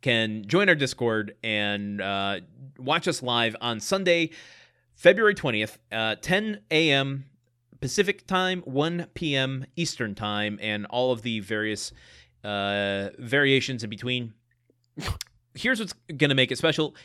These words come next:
is that, uh, if you wanna watch it, you can watch it live. <laughs> I'm just repeating myself.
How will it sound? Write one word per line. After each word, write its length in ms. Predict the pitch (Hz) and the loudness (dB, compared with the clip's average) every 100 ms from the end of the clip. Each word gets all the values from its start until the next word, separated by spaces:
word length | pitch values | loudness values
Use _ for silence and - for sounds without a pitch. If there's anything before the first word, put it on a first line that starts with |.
| _ | _
is 240 | 139 127 113 | 0 0 2
that, 260 | 120 117 - | 2 2 -2
uh, 240 | 113 110 107 | -2 -2 -2
if 100 | 123 | -6
you 80 | |
wanna 400 | 110 156 247 220 - | 2 4 4 0 -2
watch 260 | 123 107 123 | 0 0 -2
it, 140 | 117 - | -6 -12
you 80 | 123 | -8
can 300 | 104 98 - - | -8 -8 -12 -2
watch 240 | 127 151 | -2 0
it 80 | - | -2
live. 420 | 143 135 131 - _ _ _ _ 113 - - | 0 2 0 -4 _ _ _ _ -20 -16 -8
<laughs> 0 | - 196 143 | -4 -4 -2
I'm 120 | 165 151 | -2 -2
just 220 | 147 151 | -4 -6
repeating 340 | 123 95 139 120 | -6 0 0 0
myself. 340 | 98 110 101 | -4 -4 -6